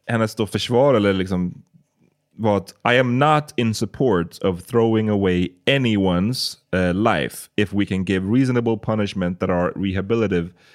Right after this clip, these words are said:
rehabilitative instead. I support prison reform, period. Um, I was asked to write about my genuine experience and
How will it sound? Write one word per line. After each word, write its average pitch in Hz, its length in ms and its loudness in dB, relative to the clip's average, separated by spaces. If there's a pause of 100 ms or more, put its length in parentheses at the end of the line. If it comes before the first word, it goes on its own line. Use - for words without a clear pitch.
(140)
rehabilitative 110 960 -2 (260)
instead. 87 540 -4 (540)
I 104 40 0
support 92 560 -6
prison 90 380 0
reform, 90 500 -4 (260)
period. 82 360 -2 (680)
Um, 92 320 0 (160)
I 107 40 4
was 101 260 2
asked 135 340 0
to 147 80 -2
write 107 360 0
about 95 240 -2
my 92 120 -2
genuine 151 460 0
experience 104 600 -2
and 98 80 -2